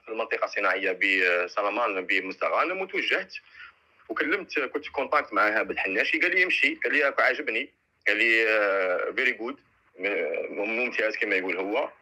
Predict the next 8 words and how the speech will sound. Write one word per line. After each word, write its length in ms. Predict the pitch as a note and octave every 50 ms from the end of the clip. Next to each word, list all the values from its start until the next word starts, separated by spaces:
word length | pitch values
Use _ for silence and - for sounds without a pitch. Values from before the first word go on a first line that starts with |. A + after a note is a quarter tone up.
| _ _ - - - - - - - - -
ورحت 480 | G3 G#3 D#3 D#3 - - - - -
و-، 380 | D3 C#3 C3+ C#3+ D3 C#3+ C#3+ C#3+
آه، 1300 | C#3 C3+ C3+ C3+ C3+ C3 C3 C3 C3 C3 B2+ B2+ B2+ B2 B2 A#2+ A#3+ A#3 A#2 A#2 A2+ A2+ A2+ A2 G#2+ G#2 G2+ G2 F#2+
الموعد 420 | F#2+ G#2+ A#2 D3+ E3 D#3 D3+ D#3 C#3+
ما 60 | D3+
استقبلنيش 640 | D3+ - - - - C#3+ C#3+ F3 G3 F3+ - - -
ابنه، 340 | B2+ A2+ A2+ G#2 A2 - - - _ _ -
أخلف 360 | - - - - - B2+ A#2